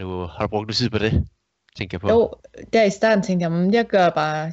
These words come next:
Speaker 2: jeg laver lige lidt mad her, og så kan jeg bare gøre det senere," men så tit er det heller ikke, man møder sådan nogle gryder der, hvor man kan lave mad.
Speaker 1: Ja.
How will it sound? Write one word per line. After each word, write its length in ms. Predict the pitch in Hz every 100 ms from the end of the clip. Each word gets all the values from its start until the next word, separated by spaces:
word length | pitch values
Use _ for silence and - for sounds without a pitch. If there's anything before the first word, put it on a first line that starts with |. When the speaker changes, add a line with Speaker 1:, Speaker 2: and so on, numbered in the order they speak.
| 190
Speaker 2:
jeg 80 |
laver 180 | 190 170
lige 180 | 165 156
lidt 140 | 143
mad 200 | 165 170
her, 280 | 185 208 214
og 100 | 175
så 120 | -
kan 140 | 196 185
jeg 120 | 156
bare 160 | 170 185
gøre 140 | 165
det 100 | 160
senere," 340 | - 208 202
men 360 | 165 165 165 - - - _
så 220 | - - 226
tit 180 | 185
er 80 | 165
det 80 | 170
heller 180 | 214 180
ikke, 140 | 165
man 120 | 165
møder 200 | 185 226
sådan 180 | 185 165
nogle 160 | 151 156
gryder 320 | 175 220 208
der, 180 | 151 147
hvor 80 | 147
man 140 | 151
kan 160 | - 156
lave 220 | 175 180
mad. 240 | 160 175 175 - - -
Speaker 1:
Ja. 140 | 117